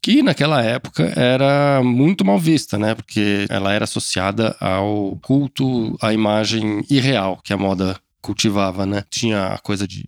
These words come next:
distúrbios alimentícios no, no meio do caminho, a anorexia que tinha acabado ali nos anos noventa. Então ela foi bem polêmica.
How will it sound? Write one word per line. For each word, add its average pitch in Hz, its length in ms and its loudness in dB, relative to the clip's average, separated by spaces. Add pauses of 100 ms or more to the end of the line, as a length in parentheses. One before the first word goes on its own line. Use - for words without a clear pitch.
distúrbios 107 420 0
alimentícios 98 1080 -2
no, 98 520 -2
no 101 160 0
meio 104 200 2
do 92 80 -6
caminho, 127 580 2
a 117 80 2
anorexia 110 680 0
que - 100 -8
tinha 98 220 -4
acabado 95 420 -2
ali 95 160 -2
nos 95 180 -4
anos 92 200 -4
noventa. - 560 -4 (120)
Então 131 280 0
ela 131 120 0
foi 135 160 0
bem 120 360 0
polêmica. 98 520 -2